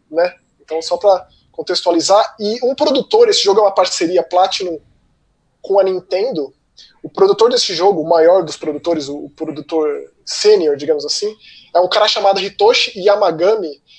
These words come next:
que ele é um dos maiores veteranos da Nintendo desde o Nintendinho. Então ele produziu muitos Pokémon, produziu muitos Kirby,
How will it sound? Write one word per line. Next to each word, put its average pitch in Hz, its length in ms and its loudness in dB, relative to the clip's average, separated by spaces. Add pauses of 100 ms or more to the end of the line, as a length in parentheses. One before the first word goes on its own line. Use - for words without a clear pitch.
(160)
que 208 140 -6
ele 226 140 -2
é 254 180 4
um 254 80 0
dos 233 160 -6
maiores 226 320 2
veteranos 262 480 0
da 220 80 2
Nintendo 208 400 -2
desde 214 240 2
o 247 40 -2
Nintendinho. 214 540 -6
Então 180 160 -8
ele 180 80 -6
produziu 180 840 -6 (260)
muitos 214 320 -6
Pokémon, 196 560 2
produziu 170 340 -2
muitos 220 320 -4
Kirby, 226 540 -6